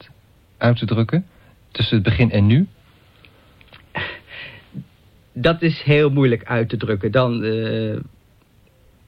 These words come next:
Speaker 2: een factor, een factor. Eh, de buitenste delen van het heelal dijden natuurlijk niet, eh, uit met snelheden die groter zijn dan lichtsnelheid. Dus daar ligt ook weer een grens voor de totale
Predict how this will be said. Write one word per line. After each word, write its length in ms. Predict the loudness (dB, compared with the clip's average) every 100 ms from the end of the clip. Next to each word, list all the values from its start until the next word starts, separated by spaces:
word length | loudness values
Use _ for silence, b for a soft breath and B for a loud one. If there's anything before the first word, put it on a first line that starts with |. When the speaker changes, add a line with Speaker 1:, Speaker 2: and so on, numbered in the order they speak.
| _
Speaker 2:
een 100 | -6
factor, 440 | -2 -2 2 0
een 60 | 2
factor. 280 | -2 -2 -6 B B 0
Eh, 100 | 4 6 4 0 -4
de 100 | -2
buitenste 520 | 2 2 0 -4 -4
delen 260 | 0 0 0
van 100 | -2
het 120 | -4
heelal 380 | -2 0 0 0
dijden 340 | 0 0 -2
natuurlijk 380 | -4 -4 -4 -2
niet, 200 | -2 -2 -8 -10
eh, 280 | -6 -4 -6 -10 -20 -6
uit 260 | -2 -2
met 120 | -4 -4
snelheden 440 | 0 2 0 0
die 120 | -2
groter 280 | 0 0 0
zijn 140 | -2
dan 160 | 0 2
lichtsnelheid. 760 | 0 -2 -2 -2 0 -2 -4 -8 -20 _ _
Dus 220 | -16 -16
daar 200 | -4 0
ligt 200 | 0 -2
ook 120 | -4 -2
weer 160 | 0
een 80 | 0
grens 520 | 0 2 2 0 -6 -4
voor 440 | 0 2 2 0 B B
de 160 | -8 -6
totale 680 | -2 0 2 2 2 0